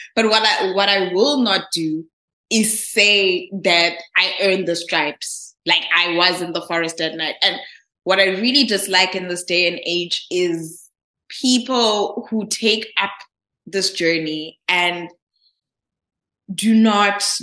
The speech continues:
do it justice, you know, and they do not move in that way. I mean,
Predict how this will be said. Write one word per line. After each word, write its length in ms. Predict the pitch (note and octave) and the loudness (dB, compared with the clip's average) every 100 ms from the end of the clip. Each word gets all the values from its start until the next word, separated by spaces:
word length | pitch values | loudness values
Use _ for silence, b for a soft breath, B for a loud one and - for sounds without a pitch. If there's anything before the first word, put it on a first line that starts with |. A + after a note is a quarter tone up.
| F3+ | -6
do 220 | - F#3+ | -8 -2
it 120 | F3+ F3+ | -2 0
justice, 760 | E3+ D3+ - D3+ - - - | -2 -2 -4 -8 -6 -6 -6
you 160 | E3 F#3 | -4 -2
know, 340 | F#3+ F3+ F3 | 0 0 0
and 300 | - F3 F3 | -2 -2 -2
they 220 | F3+ F3+ | 0 0
do 160 | F3+ F3+ | -2 -8
not 560 | F3+ F#3 F3+ F3+ F3+ - - - - _ _ | -6 -4 0 0 -2 -6 -8 -10 -14 _ _
move 720 | F#3+ G#3 A#3 A#3+ A3+ A3 G3 - - | -2 4 8 8 6 2 -2 -10 -6
in 200 | - A3 | 0 2
that 320 | G3+ F#3+ - E3+ | 2 2 0 0
way. 440 | A3 A3+ A3 A3+ | 4 6 6 4
I 80 | A3 | 2
mean, 220 | B3 A#3+ | 2 2